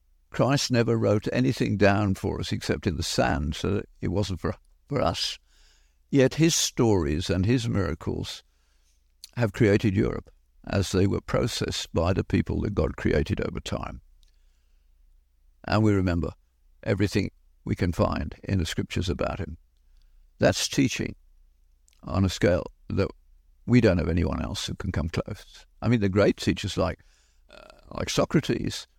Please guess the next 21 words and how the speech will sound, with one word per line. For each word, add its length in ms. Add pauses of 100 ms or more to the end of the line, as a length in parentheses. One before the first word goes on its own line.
(280)
we 140
remember 440
his 240
dialogues 580
because, 280
again, 380
they 160
have 200 (760)
some 220
similar 360
characteristics 960
to 120
that 300
of 220 (800)
what 200
Jesus 380
did. 280 (1400)
So 240 (100)
in 220
that 240
process, 680